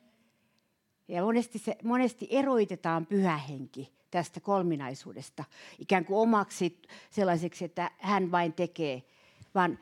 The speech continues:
hän ei tee koskaan mitään, mi-, mitä, mitä Jumala ei tee. Ja tää, tää,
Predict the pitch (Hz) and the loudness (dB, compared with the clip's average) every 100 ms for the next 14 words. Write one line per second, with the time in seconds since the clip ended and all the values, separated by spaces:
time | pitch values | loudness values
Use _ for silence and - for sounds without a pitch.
0 | - 220 220 202 220 214 - 262 - 202 | 0 4 4 6 4 2 2 0 2 0
1 | 185 202 214 196 170 170 190 190 185 185 | 4 4 4 4 6 4 4 0 0 0
2 | 165 185 175 202 185 160 147 - - 170 | 0 0 2 4 4 4 0 -4 -10 -4
3 | 151 156 123 113 _ _ - - 160 208 | -4 -4 -8 -10 _ _ -16 -8 2 4
4 | 180 - - - 196 170 | 4 0 -14 0 4 4